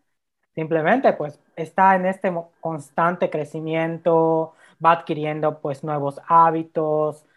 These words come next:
va adquiriendo nuevos conocimientos, aptitudes, valores, y que al final de cuentas le van a ayudar para que pueda hacer,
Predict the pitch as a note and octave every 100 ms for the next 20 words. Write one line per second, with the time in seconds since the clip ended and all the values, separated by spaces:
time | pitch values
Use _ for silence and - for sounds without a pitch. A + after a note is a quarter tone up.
0 | _ _ D#3+ D#3+ - D#3 D3+ D3+ D3 C#3+
1 | C#3 C#3 C3 _ _ _ _ G#3 A3 G#3+
2 | F#3 E3 D3+ D3 F3 E3+ F3+ E3 D#3+ -
3 | D3+ D#3 D3+ D3 C#3 C#3+ D3 C#3+ C#3+ C#3+
4 | C#3+ C#3 _ _ _ - F#3 F3+ F#3 F#3+
5 | - - F3 F3+ F#3+ E3 E3 E3+ F3 E3+
6 | F3 G#3+ A#3+ A#3+ F3 D3+ D#3 D3+ C#3+ D3
7 | G#3 G#3 D#3 C3+ - D3+ D3+ D3+ D3+ D3